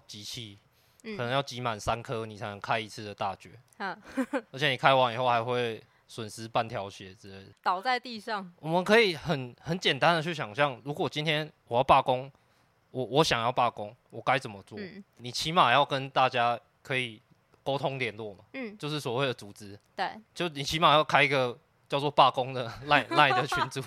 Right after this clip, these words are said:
Speaker 1: 之类。<laughs> 我们今天就来谈谈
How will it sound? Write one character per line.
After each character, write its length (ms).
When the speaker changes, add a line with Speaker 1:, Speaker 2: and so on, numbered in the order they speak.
Speaker 1:
之 220
类。 140
<laughs> 0
我 60
们 100
今 100
天 80
就 100
来 140
谈 160
谈 400